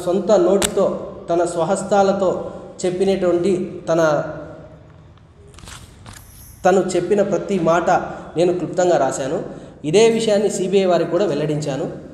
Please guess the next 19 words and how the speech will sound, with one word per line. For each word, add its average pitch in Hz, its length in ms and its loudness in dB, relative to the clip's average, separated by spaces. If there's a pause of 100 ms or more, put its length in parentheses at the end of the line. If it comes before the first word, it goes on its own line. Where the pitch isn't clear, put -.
(200)
కానీ 190 260 4
వారు 170 360 4
ఇంకా 185 280 4
ఎవరో, 202 340 4
ఇంకా 185 320 2
ఎవరో, 190 280 2
ఇంకా 180 280 2
ఎవరో 180 200 4
అంటుంటే 165 680 -2 (100)
నేను 185 320 2 (300)
ప్రాణభయంతో 180 880 2 (100)
వారికి 165 440 0 (760)
ఒక 151 160 -2
విషయం 175 280 2
చెప్పుకోకుండా 165 960 0 (260)
ఉన్నాను. 151 500 0 (280)
ఈరోజు 190 640 2 (600)
ఢిల్లీకి 220 420 2
వెళ్ళినాడు, 196 600 2